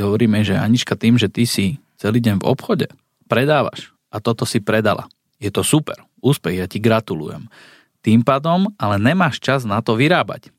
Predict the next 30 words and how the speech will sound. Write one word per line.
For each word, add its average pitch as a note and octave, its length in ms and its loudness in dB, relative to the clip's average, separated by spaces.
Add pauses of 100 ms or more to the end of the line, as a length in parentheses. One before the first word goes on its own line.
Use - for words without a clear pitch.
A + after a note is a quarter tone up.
(200)
Čiže A2 180 -2
ty G#2+ 140 -4
musíš B2 420 0 (480)
buď D#3+ 380 2
niekoho C3 400 2
zamestnať, A2+ 720 -2
a G2 160 -2
kto G#2+ 160 0
ti - 80 -4
to A2 100 0
bude A#2+ 240 2
vyrábať, F#2 600 0
alebo D3+ 340 0
proste F3+ 640 0
si - 160 -2
nájsť B2 380 2
nejakú C#3 260 0
dodávateľskú C3+ 640 0
firmu, D#3+ 480 0 (480)
ktorá D3 600 0
ti - 100 -8
bude B2 240 2
na A#2+ 140 2
základe A#2+ 320 -2
tvojich F#2+ 320 -2
zákazok, F3+ 480 0
ale, G2+ 240 0
a F#2 80 -4
teda F2+ 400 -2
do G2 400 -2